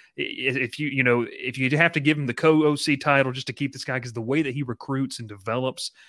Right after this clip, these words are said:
I mean, he is almost as valuable as, as an O C would be in, in terms of what he brings to the table. And so I think obviously a big part of that, and Underwood kind of mentioned it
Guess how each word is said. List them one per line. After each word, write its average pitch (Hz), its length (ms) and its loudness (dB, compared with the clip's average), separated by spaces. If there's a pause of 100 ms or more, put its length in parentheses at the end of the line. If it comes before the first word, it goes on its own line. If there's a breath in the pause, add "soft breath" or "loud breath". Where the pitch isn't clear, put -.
(140)
I 135 60 -6
mean, 120 100 -2
he 160 120 2
is 127 120 -2
almost 139 400 -2
as 117 120 -6
valuable 113 600 -2 (260 soft breath)
as, 139 400 -2
as 135 220 2
an 127 80 -4
O 117 100 -2
C 127 240 -4
would 113 300 -6
be 107 240 -4 (220 loud breath)
in, 143 80 -4
in 131 140 -4
terms 123 300 -6
of 107 80 -14
what 117 220 -6
he 127 100 -10
brings 117 400 -6
to - 80 -14
the 107 80 -10
table. 110 400 -8
And 104 80 -10
so 117 180 -4
I 110 60 -2
think 117 160 -6
obviously 120 320 -4
a 107 60 -8
big 120 280 -4
part 120 220 -2
of 110 100 -8
that, 113 220 -2
and 113 140 -10
Underwood 113 420 -4
kind 117 160 -8
of 107 80 -10
mentioned 113 380 -8
it 117 120 -6